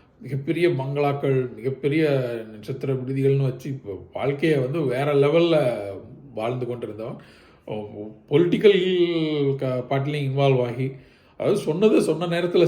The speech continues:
செய்வாங்கிற மாதிரி. ஒரு, ஒரு, ஒரு நாட்டுடைய கவர்மெண்ட்டையே ஒரு கிரிமினல் கீழே கொண்டு வந்தான், அவனுடைய, அவங்களுடைய நீஸ்ல கொண்டு வந்தான்னு சொன்னா, அது வந்து கிட்டத்தட்ட,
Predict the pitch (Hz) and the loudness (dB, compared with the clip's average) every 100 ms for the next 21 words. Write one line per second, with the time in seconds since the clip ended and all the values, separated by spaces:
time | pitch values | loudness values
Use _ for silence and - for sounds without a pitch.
0 | 147 127 117 113 107 110 123 117 131 123 | 4 0 -2 -10 -10 -6 -4 -4 -2 -2
1 | 120 117 127 170 190 247 190 180 151 131 | -4 -6 -2 0 2 4 6 6 4 0
2 | - - - 131 185 202 180 196 214 233 | -10 -16 -2 4 6 6 4 6 8 8
3 | 170 165 185 233 247 214 190 196 185 160 | 6 4 2 2 4 4 4 4 4 2
4 | 143 139 123 123 113 - 120 156 143 139 | -2 -4 -4 -6 -10 -8 -6 -4 -4 -4
5 | 131 120 135 139 131 135 165 165 127 135 | -4 -4 0 2 2 -2 -4 -2 -2 -2
6 | 139 135 131 - 131 156 127 170 156 160 | -2 -2 -4 -6 -6 -4 -2 0 0 -2
7 | 139 - - 131 120 98 | -6 -8 -8 -6 -6 -6